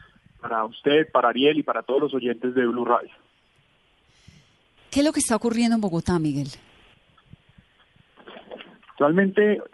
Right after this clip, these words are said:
Speaker 1: hoy estamos viviendo la tercera etapa de lo que ayer fue una manifestación en primera instancia pacífica y, por supuesto, legítima. Sin embargo, empezamos a ver ayer en la tarde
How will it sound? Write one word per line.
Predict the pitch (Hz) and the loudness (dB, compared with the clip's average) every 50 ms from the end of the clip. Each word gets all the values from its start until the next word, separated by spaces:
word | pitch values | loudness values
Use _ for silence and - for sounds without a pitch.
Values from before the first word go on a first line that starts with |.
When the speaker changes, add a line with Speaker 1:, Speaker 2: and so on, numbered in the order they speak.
| 110 - | -10 0
Speaker 1:
hoy | - 156 156 165 170 | 2 4 4 4 2
estamos | 170 - 185 175 180 180 | 0 -2 -4 -4 -4 -2
viviendo | 156 151 139 135 131 131 131 135 139 151 156 156 - - - - | -2 -2 0 0 -2 -4 -2 -2 -2 -2 -2 -4 -8 -16 -8 -4
la | 143 139 | -4 -2
tercera | 135 - 131 127 127 - 139 135 135 143 | 0 0 0 0 0 0 2 4 4 4
etapa | 151 147 - 160 156 - - 156 151 151 - - - - _ _ | 2 4 2 2 2 2 0 -2 -2 -2 -2 -8 -16 -20 _ _
de | - 139 131 | -4 -2 -2
lo | 127 120 | -2 -2
que | - 131 123 | -2 -4 -2
ayer | 120 127 127 127 | 0 0 -2 -2
fue | - 143 | 0 0
una | 151 156 156 | 0 2 0
manifestación | 160 160 151 135 - 139 123 - - 123 - - - 139 139 139 127 120 - | 0 0 -2 -2 -2 -4 -4 -2 -4 -4 -4 0 0 2 2 2 -2 -4 -6
en | 131 123 | -6 -2
primera | - 131 127 127 127 139 | 0 2 4 4 4 4
instancia | 147 147 - 170 156 147 - - 160 - | 2 2 2 2 2 2 2 0 0 0
pacífica | - - - - 185 196 - - 185 - - 208 208 208 - | 0 -6 -2 0 -2 -2 0 -4 -6 0 0 0 0 -2 -6
y, | 285 | -8
por | - - 135 - | -4 -2 -2 -2
supuesto, | - 123 - 139 123 - - 139 147 | -2 -4 0 -2 -2 0 2 2 2
legítima. | 151 139 - 147 139 - - 123 - - - _ _ _ - - - _ _ _ _ _ - - | 2 2 2 -2 -2 0 0 -4 -4 -4 -14 _ _ _ -20 -20 -20 _ _ _ _ _ -4 -2
Sin | 131 127 | 2 2
embargo, | 123 120 120 131 135 147 147 156 165 185 208 190 - _ _ - - _ _ - | 4 4 4 4 2 2 2 2 0 -2 -2 -4 -14 _ _ -20 -20 _ _ -10
empezamos | 123 113 - 127 - - 123 131 147 165 | -8 -2 -2 -2 0 0 -2 -2 2 2
a | 170 151 | 4 4
ver | 139 131 127 139 | 4 4 4 2
ayer | 143 139 156 160 165 165 170 | 2 2 2 2 2 2 0
en | 170 160 | -2 -4
la | - - | -6 -2
tarde | - 139 139 147 156 165 185 196 | 0 0 2 2 0 -4 -6 -8